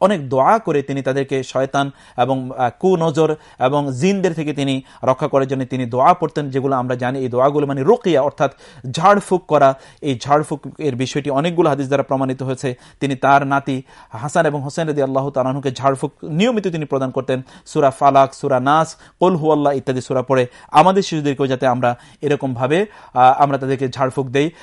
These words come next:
আহ, সর্বশেষ যে বিষয়টি আমরা বলতে চাই যে রাসূল সাল্লাল্লাহু আলাইহি ওয়াসাল্লাম শিশুদেরকে, আহ, আহ, জেন্ডার সম্পর্কে তিনি তাদেরকে শেখাতেন যে বিপরীত লিঙ্গের প্রতি অথবা বিপরীত জেন্ডারের প্রতি তাকানোর ক্ষেত্রে তাদের, তারা তাদের দৃষ্টিকে অবনত রাখবে, তাদের চক্ষুকে নিয়ন্ত্রণ করবে, তারা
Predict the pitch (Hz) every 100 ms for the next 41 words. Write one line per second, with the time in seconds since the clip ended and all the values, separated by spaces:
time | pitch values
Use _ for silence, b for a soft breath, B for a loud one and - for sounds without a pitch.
0 | B - 131 143 143 - 233 233 214 165
1 | 156 147 160 139 139 127 127 131 165 170
2 | 160 143 - 151 156 143 196 214 208 147
3 | 139 - - - 131 156 139 135 220 226
4 | 180 160 - 160 139 139 135 135 131 127
5 | 131 143 143 151 151 151 B B 135 190
6 | 226 214 170 156 170 165 156 160 156 156
7 | 175 131 113 B B 139 165 190 156 127
8 | 170 185 196 190 175 165 147 196 202 180
9 | 165 156 147 143 - 135 135 139 139 131
10 | 147 - 147 131 143 147 139 135 135 139
11 | 139 B - 139 131 185 185 180 147 151
12 | 170 170 160 160 151 151 151 B B 139